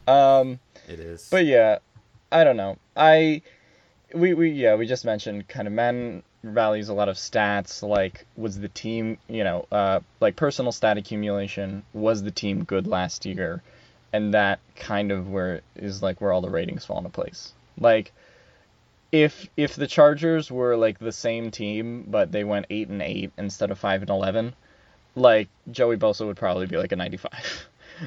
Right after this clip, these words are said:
Speaker 1: Like, that's probably, like, kind of what the situation is, is just, like, yeah, I just don't like quantifying team results into the whole, like, individual thing, but, eh, I mean, the, the game is what it is.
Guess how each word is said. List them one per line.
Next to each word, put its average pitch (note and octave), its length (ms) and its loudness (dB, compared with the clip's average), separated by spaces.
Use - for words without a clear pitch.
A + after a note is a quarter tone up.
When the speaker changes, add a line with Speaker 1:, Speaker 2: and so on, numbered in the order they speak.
Speaker 1:
Like, D#3 500 8
that's D3 240 4
probably, B2 600 2
like, G#2+ 200 -2
kind G#2+ 180 -6
of G2+ 80 -8
what G#2 140 -6
the G#2+ 80 -14
situation G2+ 600 -8
is, G2 280 -8
is G2 220 -14
just, G2+ 240 -12
like, G2+ 240 -4
yeah, D3+ 240 8
I D3+ 100 4
just E3+ 160 -2
don't D#3+ 140 0
like B2+ 160 -2
quantifying G#2 540 -6
team G2 260 -12
results F#2+ 420 -10
into G2 180 -12
the F#2+ 120 -6
whole, G2 240 -4
like, F#2 220 -6
individual G2 560 -6
thing, A2+ 320 -6
but, G2 300 -2
eh, D#3+ 280 0
I C3+ 100 -8
mean, C3+ 140 -4
the, B2 120 -6
the C3+ 100 -10
game B2+ 180 -2
is G#2 140 -4
what G#2 120 0
it G2 100 -2
is. G2+ 260 -4